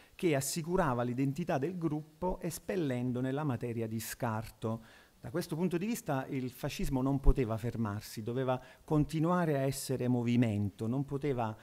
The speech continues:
stabilizzarsi e creare relazioni pacifiche al suo interno, doveva sempre mantenere la società in stato di allerta, in movimento.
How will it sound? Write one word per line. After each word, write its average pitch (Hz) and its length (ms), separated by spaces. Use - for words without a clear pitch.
stabilizzarsi 123 1120
e 113 100
creare 123 560
relazioni 117 560
pacifiche 117 520
al 113 160
suo 120 240
interno, 107 640
doveva 147 300
sempre 180 340
mantenere 127 440
la 117 120
società 135 340
in 117 140
stato 120 400
di 117 120
allerta, 113 760
in 143 160
movimento. 117 880